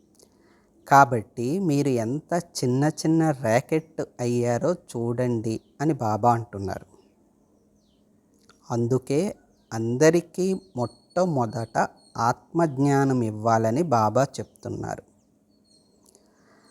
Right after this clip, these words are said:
బాబా చెప్తున్నారు,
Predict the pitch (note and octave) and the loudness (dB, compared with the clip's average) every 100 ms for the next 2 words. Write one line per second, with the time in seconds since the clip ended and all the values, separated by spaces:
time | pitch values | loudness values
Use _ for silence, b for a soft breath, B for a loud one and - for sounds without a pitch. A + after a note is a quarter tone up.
0 | b b b _ _ - B B B A#2+ | b b b _ _ -20 B B B 4
1 | A2+ A2 C#3 C#3+ - - - A#2 G#2+ G#2 | 6 10 8 6 0 -10 -12 -10 -8 -6
2 | G#2 F#3+ | -6 -6